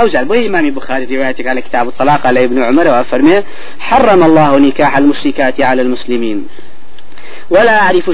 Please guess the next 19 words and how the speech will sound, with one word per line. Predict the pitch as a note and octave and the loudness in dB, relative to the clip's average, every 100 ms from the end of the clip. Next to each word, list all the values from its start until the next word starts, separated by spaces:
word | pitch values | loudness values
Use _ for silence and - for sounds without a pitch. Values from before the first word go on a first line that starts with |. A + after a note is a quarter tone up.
| - | 0
شيئا | F3 E3 | 2 4
من | D#3+ | 4
الإشراك | D#3 C#3 - D3+ - | 2 0 0 -2 0
أعظم | D3+ C#3+ C3+ C#3 | 2 2 2 2
من | C#3 C#3 | 2 2
أن | C#3 | 0
تقول | C#3 C#3 D3 | -2 -2 0
المرأة | C3+ C3+ C3 D3 C#3+ | 2 2 0 -2 -2
إن | C#3 C3+ C3 | 0 2 0
ربها | C3 A2+ B2 C3 B2 | 0 -2 0 0 0
عيسى | B2 A#2 - A#2 G2 - - - - | -2 -4 -4 -4 -4 -6 -6 -6 -2
أو | C3 | 0
عبد | A#2+ C3 C#3 | 2 0 -2
من | B2 A#2 | -2 -2
عباد | G#2+ A2 G#2+ | -2 -2 -4
الله.» | G2+ F#2+ F2+ - - - - - - - | -4 -4 -4 -4 -6 -6 -6 -6 -6 -4
ئەفەرمێ | C#3 C#3+ D#3+ | -2 2 2
خوای | F#3+ D#3+ C3+ | 2 2 2
گەورە | C#3 | 2